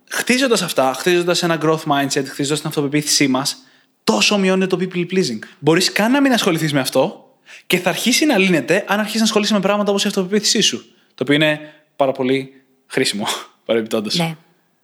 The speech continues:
Speaker 2: σαφώς.
Speaker 1: Και το μυστικό του, πώς εγώ προσωπικά έφτασα σε ένα σημείο να το αναγνωρίσω και να πω ότι, «Κοίτα να δεις, αυτό δεν με εξυπηρετεί και θέλω να πάρω πίσω τον έλεγχο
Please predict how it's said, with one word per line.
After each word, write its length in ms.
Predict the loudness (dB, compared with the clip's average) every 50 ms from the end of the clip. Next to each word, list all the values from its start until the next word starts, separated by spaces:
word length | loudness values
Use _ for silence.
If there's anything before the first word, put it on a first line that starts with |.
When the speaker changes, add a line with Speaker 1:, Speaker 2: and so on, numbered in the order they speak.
| _ _ _
Speaker 2:
σαφώς. 540 | -10 -10 -8 -6 -4 -6 -6 -6 -12 -14 _ _ _ _ _ _ _ _ _ _ _ _ _ _ _ _
Speaker 1:
Και 120 | -2 0
το 120 | 0 0 0
μυστικό 340 | 0 -2 -2 0 0 0 0
του, 80 | 0
πώς 140 | -2 -2 0
εγώ 100 | 0 0
προσωπικά 460 | 0 0 -4 -4 -4 -2 0 0 2 2
έφτασα 380 | 2 2 0 0 -2 -2 -2
σε 140 | -2 -2 0
ένα 80 | 0 0
σημείο 340 | 0 0 2 2 2 2
να 80 | 2 0
το 100 | 0 0
αναγνωρίσω 680 | 0 0 0 0 0 2 2 2 2 2 0 0 -2 -4 -12 -20 -20 -20 -20 -14
και 100 | _ 0
να 100 | 0 0
πω 100 | 2 2
ότι, 160 | 0 0 0 -2
«Κοίτα 180 | 0 2 2
να 80 | 2 2
δεις, 140 | 0 -2 -4
αυτό 160 | -2 -4 0
δεν 140 | 0 0 0
με 80 | 0
εξυπηρετεί 760 | 0 -2 -2 0 2 0 0 0 0 0 0 0 -2 -6 -14 _ _ _
και 80 | -4 -2
θέλω 160 | 0 0 0
να 60 | 2
πάρω 160 | 2 0 0
πίσω 240 | 0 0 -2 -2 0
τον 160 | 2 2 2
έλεγχο 640 | 2 2 2 0 0 -2 -2 -4 -4 -4 -4 -8 -18